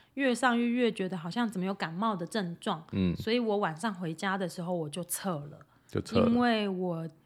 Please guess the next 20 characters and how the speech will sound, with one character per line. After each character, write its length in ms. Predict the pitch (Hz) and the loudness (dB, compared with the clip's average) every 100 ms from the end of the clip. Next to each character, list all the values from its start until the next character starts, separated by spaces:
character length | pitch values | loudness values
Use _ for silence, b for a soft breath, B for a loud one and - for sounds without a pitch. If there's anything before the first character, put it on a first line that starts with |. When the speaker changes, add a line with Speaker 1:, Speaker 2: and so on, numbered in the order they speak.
| - | -12
Speaker 1:
就 100 | 220 | -4
是 240 | 240 233 | 0 0
我 320 | 196 180 180 175 - | 0 0 0 -2 -4
的 100 | 180 | -4
工 320 | 160 220 233 | 0 0 2
作 140 | 262 | 2
的 40 | 208 | 2
关 160 | 196 | 0
系 80 | 196 | 0
会 80 | 208 | 0
接 140 | 202 | 0
触 160 | 202 220 | -2 -2
很 140 | 165 | -2
多 160 | 156 175 | -2 -2
人 180 | 170 139 | -2 -4
嘛。 160 | 143 117 | -10 -8
Speaker 2:
对。 300 | - 90 - - | 2 4 2 -4
Speaker 1:
所 160 | - 220 | -4 -2
以 80 | 226 | 0
我 480 | 208 185 170 165 | 2 2 0 -4